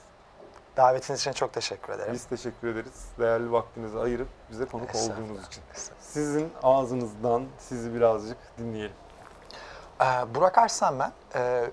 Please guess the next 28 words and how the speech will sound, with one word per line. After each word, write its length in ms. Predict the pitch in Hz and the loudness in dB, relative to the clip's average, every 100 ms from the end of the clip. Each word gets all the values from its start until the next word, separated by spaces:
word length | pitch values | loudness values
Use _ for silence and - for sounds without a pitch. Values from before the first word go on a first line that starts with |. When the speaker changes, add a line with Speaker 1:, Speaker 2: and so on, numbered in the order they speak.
| - | -4
Speaker 1:
insanlar, 680 | 139 139 165 160 175 175 165 - - | -6 0 2 4 6 4 2 -8 -14
seyircilerimiz 840 | - - 131 123 131 151 170 139 139 | -4 0 2 2 0 0 0 -4 -2
beni 280 | 143 165 147 | 0 0 2
daha 220 | 151 175 | 4 2
çok, 260 | - 190 185 - | 2 0 0 -2
e, 480 | 139 131 131 131 127 | 0 2 4 2 0
televizyondan 640 | - 143 143 143 151 165 165 | 0 2 2 2 4 2 2
tanırlar, 600 | 143 113 117 - - - - | -6 -6 -10 -16 -18 -18 -10
e, 260 | 117 110 98 98 98 | -6 -4 -4 -8 -8
dizilerden. 640 | 117 117 123 117 104 - - - - - | -6 0 2 2 0 -4 -6 -18 -20 0
Ama... 280 | 151 180 190 - - - - - 139 | 4 6 4 2 -16 -18 -18 -6 0
e, 140 | 131 | 2
sosyal 420 | - 143 - 170 | 2 0 2 0
sorumluluk 380 | - 165 170 165 | 2 -2 -2 0
projelerinden 580 | 160 151 156 160 165 165 | 0 2 2 2 2 2
tanıyan 400 | 147 147 156 156 | 0 2 2 2
da 60 | |
çok 260 | 127 107 - | 0 -4 -8
oluyor. 280 | 98 104 - - - - | -10 -8 -8 -10 -12 -4
E, 40 | |
hangisi 540 | 117 117 160 165 139 147 | 0 2 2 0 0 4
daha 140 | 143 | 4
çok 160 | 147 135 | 2 -4
mutlu 260 | 135 - | -4 2
ediyor 260 | 151 147 143 | 2 2 0
diye 140 | 147 | 0
soruyorsanız 540 | - 156 160 - 151 185 | 2 2 2 0 -2 2
sosyal 440 | 160 - 156 | 2 2 2